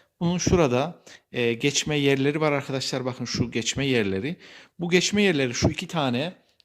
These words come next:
e, şöyle, e, çatal. Bakın tam da, e, şuradaki şu, e, çıkıntılar var. O çıkıntılara, e, denk gelip, e, yerine giriyor. Diğer karşı taraftaki tutan yerler de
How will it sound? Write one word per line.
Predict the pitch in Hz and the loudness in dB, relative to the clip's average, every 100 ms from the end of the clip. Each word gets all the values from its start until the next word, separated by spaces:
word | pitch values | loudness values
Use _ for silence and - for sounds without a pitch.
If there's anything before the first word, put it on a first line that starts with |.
| - | -6
e, | 113 113 110 | -2 0 -2
şöyle, | - - 151 131 123 - - _ - | -2 0 2 4 0 -6 -20 _ -6
e, | 113 104 | -2 -2
çatal. | - 151 - 139 180 - _ - | 0 -2 -2 -4 -6 -12 _ -10
Bakın | 147 139 135 | -6 -6 -8
tam | - 160 143 | -4 -2 0
da, | 120 135 185 - _ - - - | 0 -2 -6 -18 _ -20 -20 -6
e, | 120 117 110 107 107 104 104 101 | 0 2 2 0 0 0 -2 0
şuradaki | 117 - - - - 180 156 113 98 - 165 | 2 4 4 0 -2 0 0 -2 -4 -8 -10
şu, | - - 147 147 - _ _ _ | -10 -6 -6 -6 -12 _ _ _
e, | - 120 120 | -4 -2 0
çıkıntılar | - - 143 - 160 147 | -2 -2 -4 -2 0 2
var. | 131 190 | 0 -2
O | 156 170 | -2 -2
çıkıntılara, | - - 170 160 - 160 165 165 - - - - - | -4 -6 -6 -8 -2 2 4 2 0 -14 -20 -14 -4
e, | 113 113 110 | 0 0 0
denk | 135 131 - | 0 0 0
gelip, | 113 107 - - | -2 -4 -10 -10
e, | 117 | -4
yerine | 110 104 117 107 101 | -2 2 4 4 0
giriyor. | 90 156 175 165 175 170 _ _ _ _ _ _ _ _ _ _ _ _ _ _ _ _ _ _ _ 135 | -4 -2 0 0 0 -6 _ _ _ _ _ _ _ _ _ _ _ _ _ _ _ _ _ _ _ -2
Diğer | 180 220 180 - | 4 6 6 0
karşı | 160 156 - | -4 -4 -4
taraftaki | 180 156 165 147 - 151 - | -4 -4 -6 -4 -2 -2 -4
tutan | - - 156 | -10 0 2
yerler | 147 147 156 147 113 113 | 4 2 4 4 2 2
de | 180 190 _ | 0 -2 _